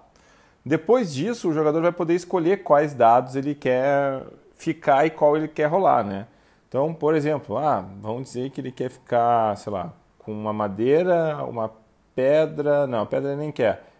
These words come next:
Ele vai ficar com a madeira e com a ovelha. E vai rolar o resto tudo aqui. Vai ficar com duas madeiras. Não, tá isso aqui.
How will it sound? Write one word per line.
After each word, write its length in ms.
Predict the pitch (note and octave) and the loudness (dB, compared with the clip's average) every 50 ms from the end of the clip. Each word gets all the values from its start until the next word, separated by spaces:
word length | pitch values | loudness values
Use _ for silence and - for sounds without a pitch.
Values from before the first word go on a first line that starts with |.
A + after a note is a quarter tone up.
| _ - | _ -4
Ele 60 | A#2+ | 0
vai 100 | B2+ D3+ | 0 2
ficar 160 | D3 - E3+ | 2 0 0
com 100 | D#3+ F3 | 2 2
a 20 | E3 | 2
madeira 300 | D#3+ D#3+ D#3 E3+ F#3 F#3 | 2 2 2 2 2 2
e 20 | |
com 80 | F3+ F#3 | 2 2
a 40 | F#3+ | 2
ovelha. 280 | F3 D3 B2+ A2+ G2+ | 2 2 2 2 2
E 80 | F#2+ G2 | 0 -2
vai 120 | A2 A#2+ | -2 -2
rolar 260 | C3+ C#3 C#3 C3+ C3+ C#3 | 0 2 4 4 6 4
o 20 | |
resto 300 | C3+ C3+ B2+ B2+ - - | 4 2 0 -2 -2 -6
tudo 180 | - C3 A2+ G2+ | -6 -6 -6 -6
aqui. 180 | F#2+ - - - _ _ _ _ _ _ _ | -8 -10 -16 -20 _ _ _ _ _ _ _
Vai 120 | - A#2+ A#2+ | -8 -6 -2
ficar 160 | - E3 E3 | 0 0 0
com 100 | E3 E3 | 2 0
duas 160 | E3 F3+ E3 | 0 0 0
madeiras. 380 | D#3 D#3+ D3 A#2+ A2+ - - - - | 0 -2 -2 -2 -4 -6 -6 -12 -16
Não, 240 | - - - - A#2 A#2+ | -16 -14 -14 -14 -12 -10
tá 120 | - - | -8 -8
isso 120 | C3 - D3 | -6 -4 -6
aqui. 220 | C#3 - - - | -6 -6 -8 -14